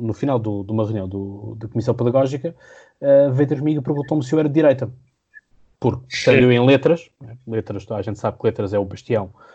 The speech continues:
Speaker 1: ah, do Partido Comunista e do Bloco de Esquerda, do ponto de vista da, do, dos alunos e das associações de estudantes e afins, ahm, eu disse não e perguntava porquê. E eles disseram, "Não, é que você tem um discurso eloquente e moderado."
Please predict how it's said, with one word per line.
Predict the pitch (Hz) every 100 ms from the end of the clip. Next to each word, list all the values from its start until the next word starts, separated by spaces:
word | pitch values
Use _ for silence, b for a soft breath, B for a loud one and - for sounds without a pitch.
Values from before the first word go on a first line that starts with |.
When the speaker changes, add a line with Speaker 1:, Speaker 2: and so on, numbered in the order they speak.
| b b b
Speaker 1:
ah, | 110 104 101
do | 104
Partido | 98 104 95
Comunista | - 110 135 131 101
e |
do | 95
Bloco | 95 92
de | -
Esquerda, | - 107 104 95
do | 95 -
ponto | 104 90
de |
vista | 110 98 104
da, | 95 98 98 107
do, | 104 107 101 104 113
dos | - 104
alunos | 104 123 143
e | 110
das | 98 95
associações | 95 - 101
de | 95
estudantes | 123 120 113 104
e |
afins, | 95 131 135 131 B B B B B -
ahm, | 151 151 151 156 156 156 156 - _
eu | 156 156
disse | 160 131 170
não | 170
e | 175
perguntava | 165 175 175 175
porquê. | 175 180 165 - _ _ -
E | 254
eles | 220
disseram, | - 180 170 - _ -
"Não, | 175 - -
é | 143
que | 131 135
você | 127
tem | 143 147
um |
discurso | 131 - 147 127
eloquente | 156 151 - 156 151 - -
e | 156
moderado." | 156 151 139 165 127